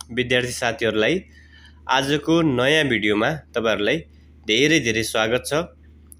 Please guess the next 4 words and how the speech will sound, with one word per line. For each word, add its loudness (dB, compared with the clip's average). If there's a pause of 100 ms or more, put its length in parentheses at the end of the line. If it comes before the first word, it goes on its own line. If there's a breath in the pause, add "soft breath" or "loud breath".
(160)
र -2
आजको 0
टपिकमा 0
हामी -2